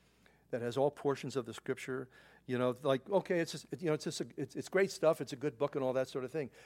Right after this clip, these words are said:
But, you know, when that person comes to Christ and that light goes on in there, and all of a sudden that's, those Scriptures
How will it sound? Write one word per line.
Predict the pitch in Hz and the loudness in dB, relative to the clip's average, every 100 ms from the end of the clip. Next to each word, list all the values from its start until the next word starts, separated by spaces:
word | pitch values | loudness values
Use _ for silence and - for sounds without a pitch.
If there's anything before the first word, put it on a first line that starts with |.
| - | -8
But, | 147 139 | -6 0
you | |
know, | 156 | 2
when | 202 160 | 4 4
that | 160 | 4
person | - 220 - 143 | 4 2 2 -4
comes | - 165 190 | 0 0 0
to | - | -4
Christ | - 143 139 151 | -4 -2 -2 -2
and | 143 | -4
that | 117 117 | -4 -2
light | 117 139 156 | -2 -2 -2
goes | 151 127 | -4 -2
on | 123 123 | -4 -6
in | 120 | -8
there, | 123 123 127 - - - | -10 -10 -12 -16 -16 -8
and | |
all | 113 156 | 0 0
of | |
a | 170 | 0
sudden | - 131 113 | 0 0 0
that's, | 117 - | -4 -2
those | 123 117 | -2 -2
Scriptures | - 131 - | -4 -4 -4